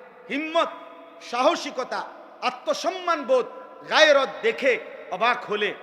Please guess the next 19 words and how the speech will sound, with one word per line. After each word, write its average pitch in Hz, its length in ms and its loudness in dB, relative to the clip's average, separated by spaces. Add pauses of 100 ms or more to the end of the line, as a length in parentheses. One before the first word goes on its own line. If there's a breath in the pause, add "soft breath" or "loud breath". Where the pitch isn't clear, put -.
(480)
শোনো 339 380 4
সাহাবারা। 208 540 -2 (260)
নবী 196 200 -8
বললেন, 170 380 -4 (1000)
"ওয়াল্লাহি 285 640 4
আনা 220 380 -2
আগিয়ারু 285 500 4
মিনহু।" 190 400 -8 (520)
আল্লাহর 185 360 -4 (100)
কসম, 269 400 2 (240)
আমি 196 200 -4
মুহাম্মদ 214 520 -6
সাল্লাল্লাহু 196 640 -8
আলাইহি 175 180 -12
সাল্লাম, 202 500 0 (520)
আমি 208 180 -6 (100)
তার 254 120 4 (140)
চাইতে 285 280 -2
বেশি 208 340 -4